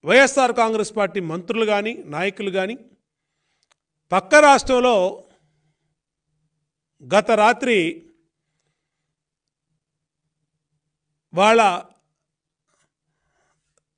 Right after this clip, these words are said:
రాత బాగోక మీడియా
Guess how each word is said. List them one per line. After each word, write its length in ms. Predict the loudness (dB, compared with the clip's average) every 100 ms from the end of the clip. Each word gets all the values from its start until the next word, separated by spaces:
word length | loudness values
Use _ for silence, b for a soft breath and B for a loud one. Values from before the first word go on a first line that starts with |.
| _ _ _ -8 0
రాత 280 | 2 4 2 2
బాగోక 380 | 0 0 2 2 2 0 -8 _ _ _ _ _ _ _ _ _ _ _ _ _ _ _ -12
మీడియా 380 | -4 0 4